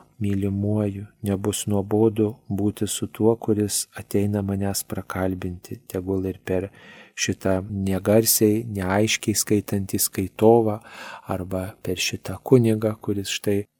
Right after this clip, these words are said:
man nepatinkančiu stiliumi aukoja šventąsias mišias ar pamokslauja, bet jis,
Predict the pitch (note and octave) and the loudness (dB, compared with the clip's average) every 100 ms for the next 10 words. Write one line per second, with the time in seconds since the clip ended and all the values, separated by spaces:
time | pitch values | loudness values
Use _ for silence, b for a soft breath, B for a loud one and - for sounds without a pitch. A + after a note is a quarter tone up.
0 | _ - F#2+ G2 G2+ G2+ G2 - G2 - | _ -10 -2 2 2 0 -2 -2 -2 2
1 | G#2+ G#2 G#2 F#2+ - G2+ - - G#2+ G#2 | 2 2 0 0 -2 -2 -2 4 4 6
2 | G2+ G2 G2 - G2+ G2+ F#2+ - G2 F#2 | 4 2 -2 -2 0 0 0 -4 -6 -4
3 | G2+ F#2+ G#2+ - G#2 F#2+ A2+ A2+ G#2+ G2 | -2 -2 -2 -2 -4 -2 0 0 0 -6
4 | - F#2+ F#2+ - - G2+ G#2 G2+ F#2+ G2 | -6 -4 -4 -4 -2 0 0 -2 -4 -6
5 | - G#2 A2 C#3 - | -8 0 0 0 -4